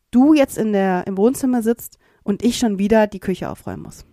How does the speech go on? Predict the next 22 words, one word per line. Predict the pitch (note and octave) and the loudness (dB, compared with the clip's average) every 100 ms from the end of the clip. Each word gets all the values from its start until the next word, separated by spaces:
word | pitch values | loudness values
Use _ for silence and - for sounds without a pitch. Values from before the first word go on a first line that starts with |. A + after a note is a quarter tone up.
| _ _ _ _ _ _ _ _ _ _ _ _ _ - _ _ _ | _ _ _ _ _ _ _ _ _ _ _ _ _ -20 _ _ _
Allerdings, | - A#3+ B3+ D4 E4 F4+ | 0 2 4 4 4 2
und | G3 | 0
das | G3+ B3 | 0 -2
ist | - | -8
die | G3+ | -8
Schwierigkeit, | G#3 A3 C#4 - C4 | 0 0 0 -2 -4
von | C#4 | -2
der | A#3+ B3 | 0 -2
ich | - | 0
gerade | A#3+ B3 | -2 -2
gesprochen | C4+ - A#3+ B3+ B3 | -6 -2 -2 2 0
habe, | B3+ - _ _ _ _ _ _ | -2 -10 _ _ _ _ _ _
impliziert | C4+ G4+ C#4 A#3+ - B3+ F4 - | 0 0 -2 -4 -2 0 2 0
das | A3 | -4
Gefühl | - G#3+ B3 B3 G3+ D4+ F4+ | -4 -2 2 6 6 4 0
verletzt | - G3+ B3 - - | 0 2 0 -2 0
automatisch, | A3+ C4 C4 A3 G#3 - G#3+ B3 - | 2 4 2 2 0 0 -2 -2 0
dass | G#3 - | 0 2
uns | C#4+ D#4 E4 - | 4 4 4 -2
jemand | F3 D3+ | 0 0
verletzt | - D3+ C#3 - - - | 0 -2 -2 -4 -10 -6
hat. | A2+ - | -6 -8